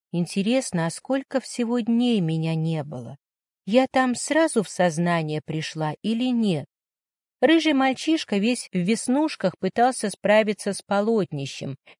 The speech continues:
которое накрывало на ночь несколько стоящих рядом торговых лотков.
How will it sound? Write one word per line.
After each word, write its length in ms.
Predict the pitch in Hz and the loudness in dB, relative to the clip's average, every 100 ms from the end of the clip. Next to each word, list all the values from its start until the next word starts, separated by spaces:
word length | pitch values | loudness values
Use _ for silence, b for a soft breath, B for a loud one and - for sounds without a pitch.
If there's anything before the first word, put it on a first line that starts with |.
| _ | _
которое 640 | 180 185 226 226 208 208 - _ - | 2 2 2 4 6 4 2 _ -2
накрывало 720 | 190 190 196 190 208 202 196 | 0 2 0 2 4 4 4
на 300 | 190 214 254 | 4 2 2
ночь 300 | 254 247 - | 0 -2 -2
несколько 520 | 196 208 - 190 - 170 | 0 0 -2 -4 -2 -4
стоящих 720 | - 160 170 175 - 156 - | 2 2 4 2 0 -6 -2
рядом 380 | 165 208 202 190 | 2 2 2 0
торговых 540 | 160 147 143 160 156 - | -2 -2 -2 -2 -4 -2
лотков. 560 | 151 - - 143 131 | -2 -4 -8 -8 -8